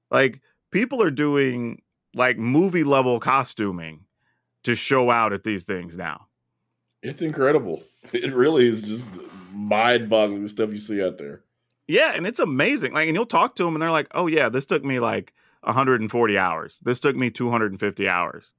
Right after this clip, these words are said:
Speaker 1: right? Hell, Zebek was walking around done up as the new, um, completed Vraska. Like, head to toe, covered in makeup, you know, things coming out of her head, these crazy big claws,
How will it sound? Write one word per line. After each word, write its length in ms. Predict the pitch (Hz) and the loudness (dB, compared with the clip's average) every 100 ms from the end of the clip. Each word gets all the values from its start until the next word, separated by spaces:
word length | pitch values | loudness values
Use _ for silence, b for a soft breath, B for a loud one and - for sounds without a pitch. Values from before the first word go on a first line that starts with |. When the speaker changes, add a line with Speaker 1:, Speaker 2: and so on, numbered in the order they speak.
| - | -6
Speaker 1:
right? 220 | 101 107 - b b b | -4 -4 -6 b b b
Hell, 240 | 226 196 | 2 2
Zebek 480 | 139 139 254 185 120 | 0 -2 0 0 -2
was 120 | 127 | 0
walking 220 | 151 151 | 0 2
around 180 | 147 139 | 2 2
done 140 | 139 156 | 2 2
up 140 | 151 | 0
as 160 | 135 123 | -2 0
the 120 | 127 | 0
new, 460 | 135 147 143 131 - - | 0 0 -2 -4 -8 -4
um, 580 | 110 110 101 92 85 101 _ _ _ _ _ | 2 4 4 0 -6 -12 _ _ _ _ _
completed 500 | - 127 156 156 139 | -4 -2 2 4 2
Vraska. 600 | 110 127 156 - 80 64 _ _ _ _ _ - | 2 2 0 -4 -12 -14 _ _ _ _ _ -2
Like, 240 | 123 110 | 0 0
head 320 | 113 170 196 | 2 2 2
to 120 | 175 156 | 2 0
toe, 560 | 143 135 113 92 87 _ _ _ _ _ - | 2 4 4 2 -4 _ _ _ _ _ -4
covered 400 | 151 160 160 147 | 0 4 4 2
in 160 | 131 | 2
makeup, 640 | 127 131 135 123 123 120 _ _ _ _ _ - | 2 2 2 2 2 0 _ _ _ _ _ -8
you 120 | 123 | -2
know, 200 | 120 107 | 0 0
things 380 | - 165 151 143 | 0 0 0 0
coming 260 | 156 147 | 0 2
out 160 | 139 135 | 4 2
of 60 | 123 | 2
her 120 | 117 | 2
head, 400 | 131 131 127 110 | 4 4 4 2
these 140 | 107 | -6
crazy 400 | - 165 151 135 | -4 -2 0 -2
big 260 | 123 131 120 | 0 2 0
claws, 540 | - 123 123 120 117 | 0 2 2 2 -2